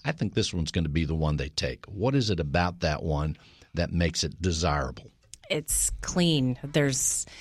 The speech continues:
Speaker 2: the paperwork is completely done. Honestly, that sounds funny, but if they, if that agent has taken the time to write a quality offer and fill it out correctly, you know that they're going to care about the details later. They don't have a lot of weird nuance items in there that they're asking for. They're, you know,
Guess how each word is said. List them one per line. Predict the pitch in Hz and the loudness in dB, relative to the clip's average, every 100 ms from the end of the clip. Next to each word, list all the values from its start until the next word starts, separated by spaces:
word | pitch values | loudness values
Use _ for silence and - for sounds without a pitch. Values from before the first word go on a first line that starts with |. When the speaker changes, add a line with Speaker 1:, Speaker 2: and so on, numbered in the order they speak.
| - - | -18 -6
Speaker 2:
the | 165 | -2
paperwork | 160 185 214 185 185 185 | 2 2 6 6 6 4
is | - | 4
completely | 180 180 170 160 | 4 6 6 6
done. | 165 165 | 4 4
Honestly, | 151 156 - 143 | 4 4 4 2
that | 139 | 2
sounds | - 147 139 | 2 2 2
funny, | - 143 156 | 4 4 4
but | 151 127 - - - - | 4 0 -2 -14 -20 -4
if | 160 - | -2 4
they, | 156 151 151 | 4 6 2
if | 156 | 2
that | 170 160 | 2 4
agent | 156 160 151 | 4 2 0
has | 147 | 0
taken | - 147 151 | 0 2 2
the | 143 | 2
time | 147 143 143 | 2 2 2
to | 139 | 0
write | 135 135 | 2 0
a | - | 0
quality | 151 139 143 135 | 2 4 4 4
offer | 131 135 - 151 | 2 2 2 2
and | 151 135 | 2 0
fill | - 143 | 0 2
it | 139 | 4
out | 135 135 | 4 0
correctly, | - 143 135 - 160 156 165 - - - - - - | 0 0 0 0 0 2 0 -6 -18 -20 -20 -8 2
you | 139 | 4
know | 135 135 | 6 4
that | 131 | 2
they're | 135 | 0
going | 127 131 127 | 2 2 2
to | |
care | - 135 | 0 0
about | 127 120 | 2 0
the | 127 | 0
details | 127 127 135 123 127 | 0 0 0 0 0
later. | 127 123 127 147 - - | 0 2 2 -2 -6 -6
They | 139 | 0
don't | 143 | 2
have | 135 143 | 2 2
a | |
lot | 135 131 135 | 2 4 2
of | 135 - | 0 -4
weird | 170 156 151 151 | 0 4 6 6
nuance | 151 143 143 - - | 6 6 4 0 0
items | 151 143 139 143 | 2 4 4 4
in | 139 | 6
there | 131 123 120 | 6 4 4
that | 123 131 | 2 2
they're | 127 | 2
asking | 123 123 - 127 | 2 0 2 2
for. | 127 123 120 117 | 2 2 2 2
They're, | 120 120 123 | 2 0 0
you | 151 | 0
know, | 123 117 | 2 0